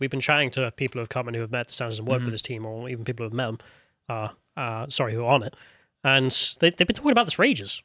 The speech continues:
Speaker 2: Yeah, they've
Speaker 1: Like,
Speaker 2: been
Speaker 1: months
Speaker 2: preparing
Speaker 1: and
Speaker 2: for it.
Speaker 1: months. They've
Speaker 2: Yeah.
Speaker 1: been like, "Well, you know, if he's gonna do it, he's gotta do it now." That's their opinion.
Speaker 2: One of the, one of the problems with DeSantis' team as well, and that'll be, and then we can move on to the last ones. Uh, when Tim Pool the other day turned around and said that Jazz Jennings is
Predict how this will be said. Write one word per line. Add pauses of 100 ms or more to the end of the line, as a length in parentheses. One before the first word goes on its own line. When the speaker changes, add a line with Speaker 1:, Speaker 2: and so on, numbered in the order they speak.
Speaker 2:
Yeah,
they've
Speaker 1:
Like,
Speaker 2:
been
Speaker 1:
months (140)
Speaker 2:
preparing
Speaker 1:
and
Speaker 2:
for
it.
Speaker 1:
months.
They've
Speaker 2:
Yeah.
Speaker 1:
been
like,
"Well,
you
know,
if
he's
gonna
do
it,
he's
gotta
do
it
now."
That's
their
opinion.
Speaker 2:
One
of
the,
one
of
the
problems
with
DeSantis'
team
as
well,
and
that'll
be,
and
then
we
can
move
on
to
the
last
ones. (540)
Uh,
when
Tim
Pool
the
other
day
turned
around
and
said
that
Jazz
Jennings
is